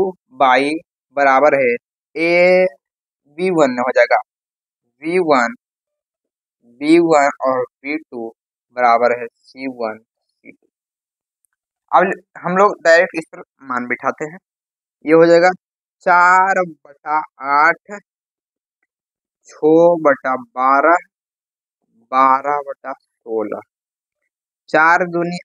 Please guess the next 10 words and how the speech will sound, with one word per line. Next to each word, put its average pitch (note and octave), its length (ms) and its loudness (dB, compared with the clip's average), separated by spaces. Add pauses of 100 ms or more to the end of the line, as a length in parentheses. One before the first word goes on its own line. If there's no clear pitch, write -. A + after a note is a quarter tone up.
(160)
आठ, F3 280 -2 (100)
एक D3+ 200 -6 (460)
बटा D3+ 280 -4
दो, A2 260 -10 (360)
छः D#3 380 -4
दूनी D#3+ 280 -2 (480)
बारह, C#3+ 340 2
एक C#3 60 -2 (100)
बटा C3+ 220 -6
दो, G#2+ 240 -18